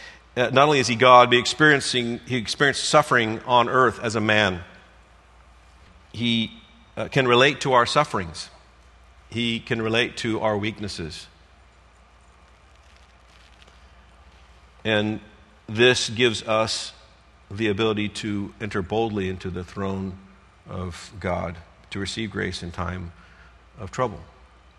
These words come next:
In John nineteen thirty, then, it says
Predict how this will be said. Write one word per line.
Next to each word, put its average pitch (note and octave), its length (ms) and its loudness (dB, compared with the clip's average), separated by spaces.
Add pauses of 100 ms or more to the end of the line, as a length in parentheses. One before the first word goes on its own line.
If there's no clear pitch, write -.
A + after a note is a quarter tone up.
(4000)
In A#2 140 -4
John C3+ 220 6
nineteen C3 500 2
thirty, C3+ 380 2
then, A2+ 180 2
it A2+ 120 2
says A2+ 640 2